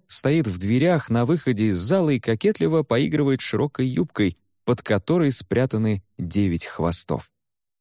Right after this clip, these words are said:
«Рада видеть вас в добром здравии», усмехается она. «Предлагаю мирные переговоры». «Еще чего», напрягаюсь я. «Как ты вообще смогла вернуться?»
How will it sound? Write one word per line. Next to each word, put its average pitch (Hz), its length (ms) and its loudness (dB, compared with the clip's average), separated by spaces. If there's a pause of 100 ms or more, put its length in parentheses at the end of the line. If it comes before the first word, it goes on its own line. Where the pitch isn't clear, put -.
(280)
«Рада 185 460 2
видеть 180 400 0
вас 151 260 2
в 110 120 -4
добром 160 380 0
здравии», 127 640 0 (420)
усмехается 85 680 -2
она. 85 280 0 (600)
«Предлагаю 113 720 2
мирные 147 480 0
переговоры». 156 720 0 (840)
«Еще 117 640 2
чего», 87 440 -2 (460)
напрягаюсь 90 640 0
я. 82 260 -2 (640)
«Как 185 220 2
ты 151 100 2
вообще 139 420 2
смогла 147 460 2
вернуться?» 151 680 0